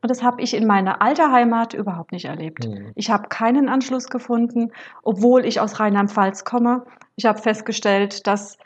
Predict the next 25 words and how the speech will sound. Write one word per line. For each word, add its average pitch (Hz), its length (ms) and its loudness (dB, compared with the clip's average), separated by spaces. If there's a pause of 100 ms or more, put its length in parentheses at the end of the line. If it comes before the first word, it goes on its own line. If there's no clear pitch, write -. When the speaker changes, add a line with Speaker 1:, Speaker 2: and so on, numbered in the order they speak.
(320)
Speaker 1:
meine 196 680 4
Frohnatur 269 1300 0
ist - 200 -6
geblieben, 226 600 -2 (280)
die 254 80 2
rheinische. 247 600 2 (160)
Speaker 2:
Ja. 117 160 -6 (140)
Speaker 1:
Allerdings 226 500 2
hat 214 120 0
mir 202 120 0
dort 208 600 -2
gefehlt 214 380 -2
die 220 100 -2
Tiefe. 196 460 -6 (280)
Speaker 2:
Mhm. 110 200 -10
Speaker 1:
Hier 226 200 0
gibt's 233 260 -2
ein 202 240 0
politisches, 233 800 0
ein 208 340 0
künstlerisches, 220 840 2
ein 196 240 0
biologisches, 220 680 0 (560)
äh, 214 120 0 (720)
ja, 226 320 4